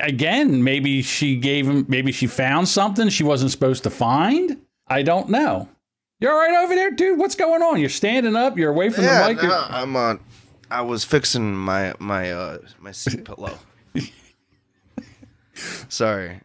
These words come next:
Speaker 2: <laughs>
Speaker 1: Was your tushy sore?
Speaker 2: Yeah, no, a little bit.
Speaker 1: Okay. This poor guy, and I wanna follow this story if I can, 'cause I'm, I,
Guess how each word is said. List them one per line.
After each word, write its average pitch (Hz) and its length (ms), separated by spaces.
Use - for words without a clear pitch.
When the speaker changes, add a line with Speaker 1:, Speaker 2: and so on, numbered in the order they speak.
Speaker 2:
<laughs> - 440
Speaker 1:
Was 202 220
your 170 120
tushy 302 500
sore? 311 520
Speaker 2:
Yeah, 151 320
no, 123 220
a 104 40
little 127 200
bit. 110 300
Speaker 1:
Okay. - 500
This 156 380
poor 202 220
guy, 151 160
and 156 80
I 156 40
wanna 202 180
follow 156 400
this 160 120
story 165 580
if 120 180
I 120 120
can, 135 420
'cause 131 140
I'm, 110 140
I, 117 200